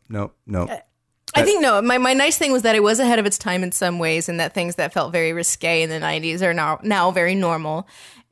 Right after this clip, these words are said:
Speaker 2: And so Rent did help normalize that. It, I think it does, uh, deserve respect as a mainstream groundbreaker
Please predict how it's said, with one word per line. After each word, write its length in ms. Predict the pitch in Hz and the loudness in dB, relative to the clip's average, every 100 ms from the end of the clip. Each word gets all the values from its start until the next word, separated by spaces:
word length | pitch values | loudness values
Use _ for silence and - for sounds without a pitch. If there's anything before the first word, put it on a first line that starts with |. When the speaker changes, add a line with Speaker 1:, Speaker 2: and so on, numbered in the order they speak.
| - | -6
Speaker 2:
And 420 | 180 175 170 170 | -2 -2 -4 -6
so 560 | - 185 170 165 165 - | -2 2 2 2 0 0
Rent 380 | 185 180 185 - | 0 0 0 -4
did 220 | 180 180 | 0 0
help 240 | 185 170 | 0 -2
normalize 560 | 196 165 165 165 170 - | -4 -6 -4 -4 -4 -4
that. 280 | 160 160 - | -2 -2 0
It, 140 | 170 - | -4 0
I 100 | 240 | 0
think 260 | 247 233 - | 2 0 0
it 280 | 208 - 196 | -2 -2 0
does, 500 | 220 226 196 - - _ _ _ - | 2 2 0 -6 -12 _ _ _ -4
uh, 340 | 202 190 180 - _ | 2 4 4 0 _
deserve 320 | 202 214 226 233 | -4 2 4 4
respect 440 | 247 - 190 190 | 2 2 0 2
as 200 | 170 175 | 0 2
a 120 | 175 | 0
mainstream 640 | 170 165 180 - 180 175 175 | 0 -4 -4 -8 -8 -8 -4
groundbreaker 800 | 170 156 165 160 156 160 156 | 0 0 -2 -4 -4 -4 -6